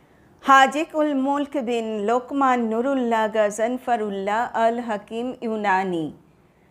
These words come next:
লোয়ার চিতপুর রোডে বাসা লইয়াছেন। নন্দবাবু তেতলায় উঠিলে একজন লুঙ্গি পরা ফেসধারী লোক তাহাকে বলিল, "আসেন বাবু মশাই, আমি হাকিম সাহেবের মীর মুন্সি।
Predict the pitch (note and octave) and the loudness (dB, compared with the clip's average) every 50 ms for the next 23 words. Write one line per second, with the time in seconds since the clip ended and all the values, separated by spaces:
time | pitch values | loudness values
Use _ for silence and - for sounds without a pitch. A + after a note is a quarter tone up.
0 | _ - - C4+ D4 D4 C#4+ C#4+ C#4+ C#4 C#4 C#4 C#4 C4+ C4+ - - B3+ B3+ A#3 | _ -6 0 2 4 4 6 4 2 0 -2 -6 -8 -8 -8 -8 -8 -6 -6 -4
1 | G#3 A3+ A3+ G#3 A3 C4 E4 F4+ D4+ A3+ F#3+ F#3+ - G#3 G3 F3+ F3 E3 D#3+ E3+ | -2 -4 -4 -2 -2 -2 -2 0 0 -2 -2 -2 -4 -4 -4 -2 -4 -4 -4 -6
2 | E3 D#3+ D#3+ - - D3 D3 D3+ D3+ _ _ _ _ _ _ _ _ - C4 C#4+ | -6 -8 -8 -10 -10 -10 -10 -12 -14 _ _ _ _ _ _ _ _ -2 2 2
3 | C#4+ D4 D4 C#4+ D#4 D#4 C#4 D4 C4 G3+ G#3+ A#3+ D4 E4 - C4 B3 B3 C4 B3+ | 4 4 4 2 2 2 2 2 2 0 -2 -4 -4 -4 -4 -4 -4 -2 -2 -2
4 | B3+ C4 C4 B3+ A#3 G#3+ A3 - - B3+ B3 C4 D4+ A4 A4+ - - - _ _ | 0 0 0 0 -2 -4 -6 -8 -10 -6 -4 -2 -2 -2 -4 -6 -12 -20 _ _
5 | - - C4+ D4 C#4 C4 D4+ D#4 D#4 C#4+ B3+ C#4 C4 B3 A#3+ A#3 A#3+ - B3 A#3 | -6 -2 0 0 0 0 0 0 0 0 0 0 0 0 -2 -4 -2 -2 -2 0
6 | A3+ A#3 A#3 - C4+ B3+ C4+ C#4 C4 C4+ - C4 A#3+ A3 A3+ A3 G#3+ G#3 G#3 A#3 | 0 -2 -4 -4 -2 -2 -2 -2 -4 -4 -6 -6 -4 -4 -4 -4 -2 -2 -2 -2
7 | D4 - - A#3+ A3+ A#3+ A3 G#3 - A3 G3+ F#3+ G#3 G3 F3 F#3 G3 F3 E3+ F#3 | -2 -4 -6 -6 -6 -6 -6 -6 -4 -4 -4 -2 -2 -2 -2 -2 -2 -2 -2 -2
8 | B3+ G#4+ - - - _ _ _ _ _ _ _ _ _ - - C#4 D4 D4 C#4+ | -2 -4 -6 -10 -20 _ _ _ _ _ _ _ _ _ 2 4 6 6 4 2
9 | - F4 A4+ D5 C#5 G#4 E4+ C#4+ A#3 C4 A#3 A#3 G#3 G3 - - G#3 F#3 F3+ F3 | 0 -2 -2 0 2 2 2 2 2 -2 -2 -2 -4 -4 -4 -4 -2 -2 -2 -2
10 | E3+ E3 - - - _ _ - C4+ C#4+ D#4+ F4 G4 F4+ E4+ D#4 D#4 D#4 - F4 | -4 -6 -10 -16 -20 _ _ -2 -2 0 0 0 0 0 2 0 0 0 -2 -2
11 | F4 F4+ F4 - E4+ E4 F4 E4 D4 F4 E4+ E4 D#4+ E4 F4 F#4 F#4+ G4 F4+ C#4+ | -2 0 0 0 0 0 0 0 0 0 0 2 2 2 2 0 0 0 -2 -2
12 | A#3+ A3 A3+ A3 - G3+ F#3 F3+ D#3+ C#3+ C3+ | -2 -2 -2 -4 -4 -2 -2 -2 -2 -4 -8